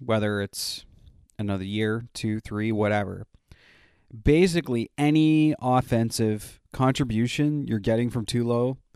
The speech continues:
is a bonus. Uh, the defense is expected, and as the years progress, that's also going to erode as well. But for now, if you get any sort of offense whatsoever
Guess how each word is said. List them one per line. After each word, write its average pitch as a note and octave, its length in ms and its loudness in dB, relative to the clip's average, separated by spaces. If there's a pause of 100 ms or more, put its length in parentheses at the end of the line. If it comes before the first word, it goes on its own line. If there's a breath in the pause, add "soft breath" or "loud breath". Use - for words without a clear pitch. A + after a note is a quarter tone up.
(380)
is G#2 120 0
a G#2 60 2
bonus. F#2+ 600 -6 (560)
Uh, E2+ 160 -6
the A#2 180 0
defense C#3+ 540 4
is A#2+ 140 -2
expected, B2+ 800 -2 (760)
and A2+ 580 0 (920 soft breath)
as A#2+ 240 0
the G#2+ 80 -2
years A2+ 200 -2
progress, D3 540 2
that's A2 420 -6 (340)
also B2+ 360 2
going C3+ 280 2
to C3+ 160 0
erode C3 380 2
as G#2 140 -4
well. A#2 480 -2 (300)
But A#2+ 120 4
for C#3 140 2
now, C3 560 4 (500)
if B2+ 120 -6
you C3 80 2
get C#3 140 4
any C#3+ 420 4
sort A2+ 220 2
of G#2 80 0
offense G2+ 640 -4
whatsoever G#2 760 -2